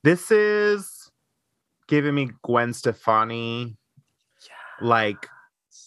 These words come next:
Speaker 1: award season.
Speaker 2: Mm-hmm. This is,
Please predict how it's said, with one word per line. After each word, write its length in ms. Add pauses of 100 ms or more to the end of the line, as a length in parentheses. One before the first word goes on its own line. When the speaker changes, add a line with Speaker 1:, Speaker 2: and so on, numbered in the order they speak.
(580)
Speaker 1:
award 720 (460)
season. 880 (420)
Speaker 2:
Mm-hmm. 220 (680)
This 240
is, 180